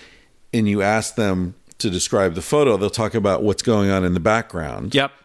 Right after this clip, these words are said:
Speaker 1: the community. Whereas if you ask a Westerner, they'll talk about what's in the foreground
Speaker 2: Yep.
Speaker 1: and they don't notice the background.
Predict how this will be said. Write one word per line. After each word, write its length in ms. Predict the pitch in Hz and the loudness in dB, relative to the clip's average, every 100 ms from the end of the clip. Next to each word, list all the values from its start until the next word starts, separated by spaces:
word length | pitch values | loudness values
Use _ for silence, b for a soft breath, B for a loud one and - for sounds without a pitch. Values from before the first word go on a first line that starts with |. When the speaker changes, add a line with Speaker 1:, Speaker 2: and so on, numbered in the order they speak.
| - | -14
Speaker 1:
the 80 | |
community. 840 | - 113 104 117 110 87 78 82 - B B B B - | -6 0 4 4 4 2 -2 -4 -10 B B B B 0
Whereas 360 | 113 104 92 | 2 4 2
if 100 | 98 | -2
you 60 | 101 | 0
ask 200 | 98 82 | 0 0
a 60 | 98 | 2
Westerner, 440 | 120 120 117 95 | 2 2 0 2
they'll 140 | 87 | 0
talk 240 | 92 107 95 | 0 0 0
about 360 | 92 87 85 | 2 2 0
what's 220 | 110 98 101 | 0 0 0
in 80 | |
the 60 | 85 | -2
foreground 680 | - 156 139 104 95 92 87 | 2 4 4 4 2 2 2
Speaker 2:
Yep. 80 | |
Speaker 1:
and 100 | 87 | 0
they 100 | 85 | 2
don't 180 | 87 90 | 2 0
notice 280 | 107 110 98 | 2 2 2
the 100 | - | -2
background. 560 | 80 80 76 73 58 | -2 -4 -4 -8 -8